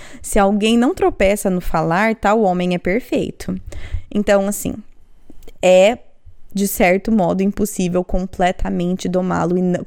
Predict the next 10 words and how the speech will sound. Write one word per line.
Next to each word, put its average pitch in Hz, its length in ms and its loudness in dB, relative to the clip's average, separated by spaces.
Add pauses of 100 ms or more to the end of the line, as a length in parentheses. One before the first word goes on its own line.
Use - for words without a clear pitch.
e 202 120 0
nunca 214 440 2
tropeçar 190 520 -2
no 170 100 -4
falar. 175 460 -4 (500)
Mas 269 120 -2
por 403 120 -2
que 508 120 -8
que 480 100 -2
é 427 60 -4